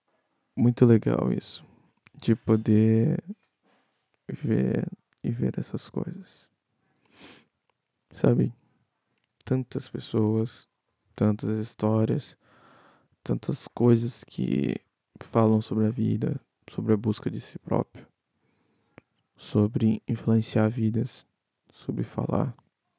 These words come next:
Tudo isso eu acho que se pode virar uma palavra só.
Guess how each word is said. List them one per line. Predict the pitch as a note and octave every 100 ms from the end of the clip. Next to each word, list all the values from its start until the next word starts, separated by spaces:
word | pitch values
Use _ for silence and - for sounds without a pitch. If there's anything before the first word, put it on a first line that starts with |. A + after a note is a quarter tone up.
| _ _ _ _ _ -
Tudo | B2 A#2+
isso | A#2 A#2 A#2+
eu |
acho | A#2+ -
que | C3+
se | - A#2 B2 A#2+ B2 _ _ _
pode | - A2 G#2 G#2+
virar | G#2+ G#2+ G2+ G#2+
uma | A2
palavra | G#2+ - G#2+ D#3+
só. | - G2+